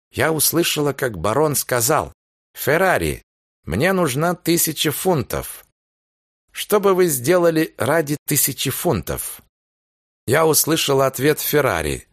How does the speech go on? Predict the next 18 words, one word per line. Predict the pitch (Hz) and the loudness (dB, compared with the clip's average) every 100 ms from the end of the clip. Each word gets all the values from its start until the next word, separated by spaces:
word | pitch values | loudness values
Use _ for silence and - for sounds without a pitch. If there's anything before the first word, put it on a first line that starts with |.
| _ _ | _ _
«Что | - - - 175 | -8 -2 2 4
угодно, | 175 165 202 120 90 | 4 2 2 2 0
сэр, | 82 - 80 67 - _ _ _ _ _ | 0 0 0 -2 -10 _ _ _ _ _
только | 120 147 147 131 | -2 0 0 0
бы | 143 | 0
не | 139 | 0
попасться». | 120 123 - 160 127 - - 71 - _ _ _ _ | 0 -2 0 -2 0 -2 -4 -6 -10 _ _ _ _
И | - 120 | 0 2
оба | 202 170 | 4 4
рассмеялись. | 156 139 - 135 110 82 69 64 - - - _ _ _ _ _ | 2 0 -2 0 0 0 -2 -4 -4 -4 -10 _ _ _ _ _
Больше | 104 170 160 151 | 0 0 0 -2
я | 139 147 | 0 -2
не | 147 | 0
слышала. | - 107 82 - 76 64 65 _ _ _ _ _ | 0 0 0 0 -2 -6 -12 _ _ _ _ _
Сами | - 156 190 190 | -2 -2 0 -2
делайте | 147 123 156 156 143 139 | -2 -2 0 0 -2 -2
вывод, | 98 95 82 85 - | 0 0 0 -4 -4
мисс. | 85 80 - - | -4 -2 -2 -2